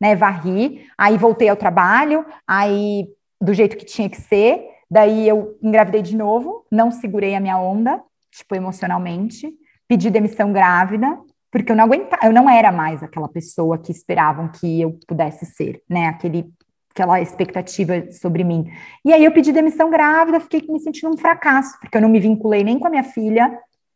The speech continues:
porque eu não tinha essa conexão, e também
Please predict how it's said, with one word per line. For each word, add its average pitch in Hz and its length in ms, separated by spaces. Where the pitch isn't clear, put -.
porque 185 800
eu 196 120
não 202 140
tinha 202 420
essa 190 220
conexão, 196 880
e 320 80
também 339 460